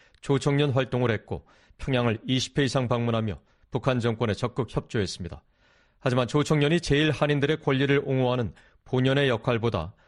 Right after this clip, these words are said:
북한 정권의 일본 출장소 역할을 하는 것에 반발해 내부 개혁을 주도하다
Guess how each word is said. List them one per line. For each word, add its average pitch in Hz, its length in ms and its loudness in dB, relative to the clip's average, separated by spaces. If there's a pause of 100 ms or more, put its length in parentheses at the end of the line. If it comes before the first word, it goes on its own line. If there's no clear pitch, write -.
(200)
북한 139 320 0
정권의 139 440 0
일본 127 320 0
출장소 143 640 0
역할을 127 300 0
하는 127 200 -2
것에 117 220 -2
반발해 113 420 -2 (380)
내부 120 400 2
개혁을 131 360 2
주도하다 123 580 0